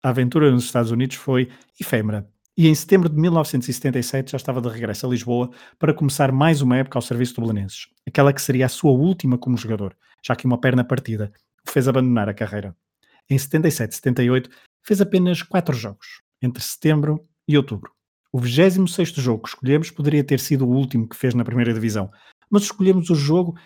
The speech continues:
em que marcou pela última vez. Domingo, dia de futebol, dezoito de setembro de mil novecentos e setenta e sete.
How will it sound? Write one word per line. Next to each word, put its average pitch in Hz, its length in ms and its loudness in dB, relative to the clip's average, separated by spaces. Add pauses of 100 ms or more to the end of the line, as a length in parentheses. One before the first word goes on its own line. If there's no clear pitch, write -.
(120)
em 185 100 2
que 175 120 -4
marcou 175 280 0
pela 170 220 2
última 170 380 2
vez. 95 360 -8 (440)
Domingo, 135 600 4 (240)
dia 120 200 0
de 110 100 -10
futebol, 120 420 -4 (320)
dezoito 190 300 4
de - 60 -12
setembro 208 340 0
de 170 80 0
mil 196 120 2
novecentos 185 360 0
e - 40 -12
setenta 190 240 -4
e 147 40 0
sete. - 360 -12